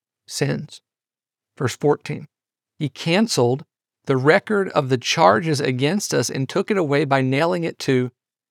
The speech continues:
the cross." Now, if I might add just a little commentary right there. Paul is affirming what we've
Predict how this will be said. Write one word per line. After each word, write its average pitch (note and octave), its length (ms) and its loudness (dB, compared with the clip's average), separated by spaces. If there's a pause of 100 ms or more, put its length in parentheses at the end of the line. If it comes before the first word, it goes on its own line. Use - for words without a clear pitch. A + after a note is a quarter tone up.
(400)
the C3 80 -12
cross." - 560 0 (800)
Now, C3+ 160 2
if A2 80 0
I C3+ 120 4
might D3 220 0
add C3+ 200 4
just B2 160 -4
a C3+ 40 -4
little B2+ 140 2
commentary A#2 560 -2
right - 240 -6
there. C3+ 160 -12 (1800)
Paul C#3 240 4
is D#3 100 2
affirming E3+ 640 0 (580)
what - 120 -4
we've C3+ 320 0